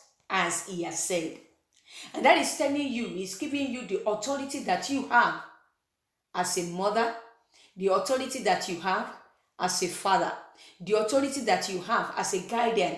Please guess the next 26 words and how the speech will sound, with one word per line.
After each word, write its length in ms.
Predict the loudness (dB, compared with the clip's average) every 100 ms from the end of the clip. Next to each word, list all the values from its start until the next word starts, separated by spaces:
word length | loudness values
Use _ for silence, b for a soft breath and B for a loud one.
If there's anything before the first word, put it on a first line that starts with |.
| -2
if 220 | -4 0
you 100 | 2
are 140 | 2
the 120 | 0 -4
direct 580 | 0 0 2 0 -2 -6
person 320 | -6 -2 -4 -4 B B
looking 340 | -8 -2 -2
after 260 | -2 -2 -2
that 220 | 0 -2
child. 360 | -2 -4 -4 -10 -18 _ _ _ _ _ _ _ _ B B B
And 120 | 2
the 100 | 6
Lord 180 | 6 4
is 160 | 0 0
asking 380 | -2 -2 -2 -2
me 360 | -4 -8 -18 _ b b b
to 220 | 0 0 -2 -16 _ _ -2
tell 380 | 4 6 6
you 400 | 2 0 0 -2 -6 -4
how, 320 | 0 0 2
or 320 | 0 2 0 0
God 220 | 2 2
is 140 | 2 0
telling 220 | 0 0
me 100 | -2
to 160 | -4